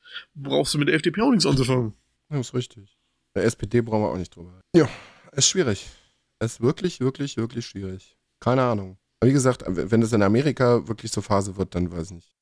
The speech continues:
Speaker 2: Hab immer noch so ein ganz kleines bisschen Hoffnung, was die Menschheit im Allgemeinen angeht, aber dann hab ich's halt wirklich verloren. Dann ist halt wirklich, weiß ich nicht, ob die Leute da nicht gemerkt haben, was da in den vier Jahren passiert ist, ob die auch nicht checken,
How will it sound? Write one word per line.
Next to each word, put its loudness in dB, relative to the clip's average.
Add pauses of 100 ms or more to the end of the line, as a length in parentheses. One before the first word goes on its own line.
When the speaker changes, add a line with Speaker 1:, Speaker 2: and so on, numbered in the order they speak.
(200)
Speaker 2:
Hab -2
immer 8
noch 4
so 0
ein 0
ganz 2
kleines 2
bisschen 2
Hoffnung, 2 (500)
was 2
die 4
Menschheit 4
im 2
Allgemeinen 4
angeht, 0
aber -6
dann -2
hab -10
ich's -20
halt -18
wirklich -14
verloren. -18
Dann -4
ist -4
halt -8
wirklich, -18 (160)
weiß 2
ich -12
nicht, -6
ob -20
die -4
Leute 2
da 4
nicht 0
gemerkt 2
haben, 4
was -2
da 2
in 4
den 2
vier 2
Jahren 2
passiert 0
ist, -6 (300)
ob -2
die 2
auch 2
nicht 0
checken, 2